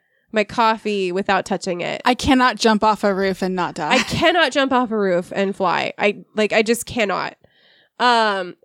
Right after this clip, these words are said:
Speaker 1: as the quote says, I don't think the story goes so far as to say all women belong in the kitchen as a source of power,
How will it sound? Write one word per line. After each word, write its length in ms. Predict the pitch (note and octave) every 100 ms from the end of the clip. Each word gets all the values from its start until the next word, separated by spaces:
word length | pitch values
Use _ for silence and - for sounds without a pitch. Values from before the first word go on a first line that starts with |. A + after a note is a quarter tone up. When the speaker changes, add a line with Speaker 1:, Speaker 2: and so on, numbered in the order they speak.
| -
Speaker 1:
as 220 | F#4 D#4
the 80 | -
quote 260 | - A#3 G#3
says, 280 | C4+ A3+ G3+
I 80 | B3
don't 180 | D#4+
think 140 | F#4 F4
the 120 | F4+
story 300 | - C4+ C4
goes 240 | A#3 A3+
so 140 | - A3+
far 240 | - G3+
as 120 | G#3+
to 80 | A3
say 220 | - A3+
all 300 | F#3 G3 G#3+
women 300 | G#3 G3+ G3+
belong 340 | G3+ F#3+ F#3 F#3+
in 60 |
the 80 | F3+
kitchen 380 | - F3+ - G#3
as 100 | G#3
a 60 | G3
source 320 | - A3 -
of 120 | G#3+
power, 440 | A3 E3+ A3+ E4